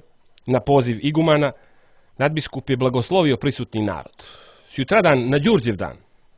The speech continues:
arhibiskup je u prisustvu velikog broja ljudi celebrirao misu,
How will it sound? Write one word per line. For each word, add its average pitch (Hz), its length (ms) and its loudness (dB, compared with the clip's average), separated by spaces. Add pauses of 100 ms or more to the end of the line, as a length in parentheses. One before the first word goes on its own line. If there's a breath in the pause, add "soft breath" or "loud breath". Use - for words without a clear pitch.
(640 soft breath)
arhibiskup 143 680 -2
je 127 60 -4
u - 20 -4
prisustvu - 420 -6
velikog 147 360 -2
broja 135 220 0
ljudi 156 420 0 (500 soft breath)
celebrirao 156 500 8
misu, - 300 2